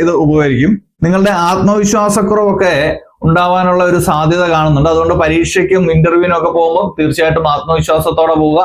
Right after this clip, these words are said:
അത് ലഭിക്കും എന്നുള്ള രീതിയിൽ തന്നെ പോവുക. ഇല്ല എങ്കിൽ അത് ഒരു വിപരീത ഫലം നിങ്ങൾക്കുണ്ടാകും. ആത്മവിശ്വാസത്തിനായിട്ട്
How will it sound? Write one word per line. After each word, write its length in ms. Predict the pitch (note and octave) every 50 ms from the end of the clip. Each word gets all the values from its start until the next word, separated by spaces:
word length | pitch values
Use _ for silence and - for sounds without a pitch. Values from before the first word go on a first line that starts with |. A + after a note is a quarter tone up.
| E3+ D#3
അത് 120 | D3 D3 D3+ D3+ - - - _ _ - C3+
ലഭിക്കും 360 | C#3+ D3 D3 F#3 - - F#3+ G3 G3 - - C#3+
എന്നുള്ള 260 | D3 D#3 D3+ D#3 E3+ F3
രീതിയിൽ 380 | D#3+ D3+ D3+ D3 D3 D#3+ D#3 C#3+ -
തന്നെ 220 | D3+ C#3+ D3 D#3+ D3+ C3+
പോവുക. 260 | C3+ B2+ A#2+ A#2+ C3 D3 E3 D3+ C3+
ഇല്ല 120 | C#3 C#3+ D3 D3 D3
എങ്കിൽ 180 | D3+ D3+ D#3+ E3+ - - C#3
അത് 100 | C#3 C#3+ C#3+ C#3+ C#3
ഒരു 100 | C#3+ D3 C#3 C#3
വിപരീത 360 | C#3+ C#3 D#3+ D#3 E3+ F3+ F3+ F3+ D#3
ഫലം 180 | D3+ D3 D#3+ D#3 - C#3
നിങ്ങൾക്കുണ്ടാകും. 600 | C3+ C3+ C3+ B2+ - B2+ A#2 A#2 A2+ A2+ C#3 F#3 G3 - _ _ _ _ _ _
ആത്മവിശ്വാസത്തിനായിട്ട് 1160 | - B2+ C3+ C3+ D#3 E3 E3 D#3+ D#3+ E3+ D#3+ D#3+ D#3+ E3 D3+ D#3+ D#3+ D#3+ D#3+ D#3+ D#3+ D#3 F3+